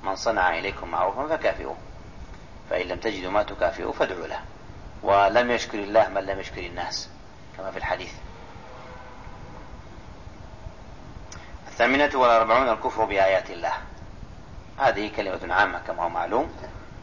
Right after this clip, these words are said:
وكما قلنا أراد الشيخ، يعني، ذكر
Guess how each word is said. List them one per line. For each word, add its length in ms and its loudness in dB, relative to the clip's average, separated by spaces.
وكما 300 8
قلنا 360 4
أراد 180 6
الشيخ، 380 -4
يعني، 400 -4
ذكر 520 6